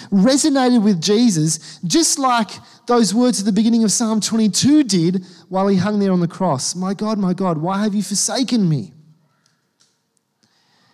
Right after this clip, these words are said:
You see, Jesus himself was once the sheep of Psalm twenty-three before he was the shepherd of Psalm twenty-three.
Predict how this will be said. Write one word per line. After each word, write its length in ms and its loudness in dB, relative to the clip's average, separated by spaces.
You 100 -2
see, 220 2
Jesus 420 0
himself 540 0
was 240 0
once 540 -2
the 100 0
sheep 380 0
of 100 0
Psalm 320 0
twenty-three 800 0
before 360 0
he 120 2
was 180 0
the 60 -6
shepherd 380 -2
of 100 -4
Psalm 240 -10
twenty-three. 720 -16